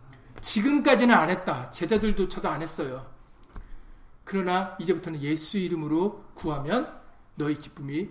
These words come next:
충만해질 것이다. 그래서 여러분들 사도행전을 보세요. 다 예수 이름으로예요. 예수 이름으로예요. 귀신을 쫓아낼 때뿐만 아니라 죄 사할 때와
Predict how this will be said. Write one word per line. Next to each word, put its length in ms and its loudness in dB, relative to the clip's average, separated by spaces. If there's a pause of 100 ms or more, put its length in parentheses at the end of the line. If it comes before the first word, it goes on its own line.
(120)
충만해질 540 0
것이다. 440 -6 (340)
그래서 240 2
여러분들 280 4
사도행전을 580 0
보세요. 440 -8 (520)
다 440 -2
예수 260 0
이름으로예요. 500 2
예수 240 -4
이름으로예요. 500 -8 (960)
귀신을 340 4
쫓아낼 420 0
때뿐만 480 0
아니라 440 -8 (120)
죄 220 -4
사할 400 -6
때와 420 -8